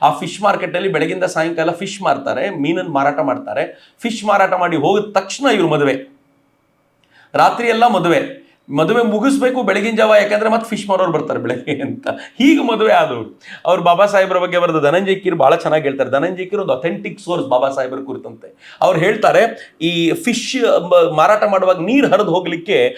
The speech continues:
ಅಲ್ಲೊಂದು ಚರಂಡಿ ತರ ಇರ್ತಿತ್ತಲ್ಲ, ಅದ್ರ ಮೇಲೆ ಒಂದು ಚಪಡಿ ಕಲ್ಲಿತ್ತಂತೆ, ಅದೇ ಅವರಿಗೆ ಮದುವೆಯ ಮಂಟಪದ ಜಾಗ.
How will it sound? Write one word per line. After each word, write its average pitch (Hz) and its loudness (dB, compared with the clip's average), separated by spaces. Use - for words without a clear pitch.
ಅಲ್ಲೊಂದು 175 -2
ಚರಂಡಿ 196 0
ತರ 208 0
ಇರ್ತಿತ್ತಲ್ಲ, 143 0
ಅದ್ರ 170 2
ಮೇಲೆ 247 2
ಒಂದು 196 0
ಚಪಡಿ 214 0
ಕಲ್ಲಿತ್ತಂತೆ, 175 -2
ಅದೇ 226 2
ಅವರಿಗೆ 247 4
ಮದುವೆಯ 202 4
ಮಂಟಪದ 175 0
ಜಾಗ. 135 2